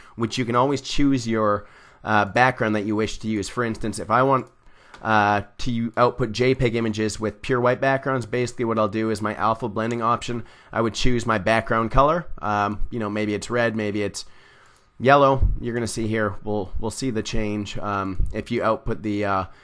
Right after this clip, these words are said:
the, uh, the image, and I can get rid of that che-, checkerboard pattern. You can see our image with the yellow background there. Um, so a great tool for, for product photography, saving a lot of time and effort.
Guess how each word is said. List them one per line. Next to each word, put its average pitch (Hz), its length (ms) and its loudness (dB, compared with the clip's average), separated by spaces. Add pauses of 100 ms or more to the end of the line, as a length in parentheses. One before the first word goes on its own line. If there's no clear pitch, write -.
(200)
the, 101 300 -2
uh, 92 160 -4
the 107 140 -4
image, 107 260 -4
and 101 80 -4
I 98 60 -6
can 101 100 -6
get 110 120 -2
rid 104 140 -4
of 101 60 -2
that 92 180 -4
che-, 104 240 6 (200)
checkerboard 104 500 2
pattern. 104 340 -2
You 98 100 -6
can 98 140 -10
see 95 320 -6 (400)
our 113 160 2
image 110 300 0
with 135 220 0
the 123 80 -2
yellow 113 300 4
background 101 540 -4
there. 95 260 -8 (300)
Um, 101 320 -2
so 131 160 -2
a 117 40 -2
great 147 280 0
tool 151 240 0
for, 127 360 2
for 113 320 -2 (480)
product 139 300 8
photography, 131 480 2
saving 120 300 -2
a 120 40 -2
lot 113 120 2
of 110 80 -8
time 120 160 0
and 113 80 -2
effort. 87 320 -8